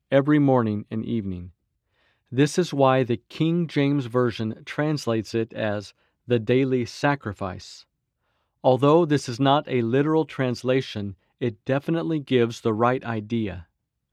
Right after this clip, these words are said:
In light of all these events in Bible history, how can we ignore the enormous importance that the morning and evening sacrifice has in God's plan for each of us?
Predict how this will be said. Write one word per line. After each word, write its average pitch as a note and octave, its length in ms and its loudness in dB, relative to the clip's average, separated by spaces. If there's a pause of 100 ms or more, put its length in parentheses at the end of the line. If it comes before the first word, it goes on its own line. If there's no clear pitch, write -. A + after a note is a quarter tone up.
(520)
In C3 200 2
light D#3 400 2
of B2+ 160 -2
all C#3 200 4
these C#3 260 -2
events A#2 440 -2
in A#2 120 -4
Bible A#2 340 0
history, G#2 640 -8 (260)
how E3+ 260 4
can F3+ 220 0
we E3+ 160 6
ignore B2+ 480 2
the B2 220 0
enormous C3+ 560 0
importance C3 680 -4
that A#2+ 220 -2
the A#2 80 -2
morning C#3+ 480 0
and B2+ 180 -8
evening C#3+ 360 -4
sacrifice A#2 720 -4
has A2 500 -6
in A#2 160 -6
God's C3 360 0
plan A2+ 420 -4
for - 200 -12
each B2+ 240 -8
of G2 120 -8
us? - 340 -14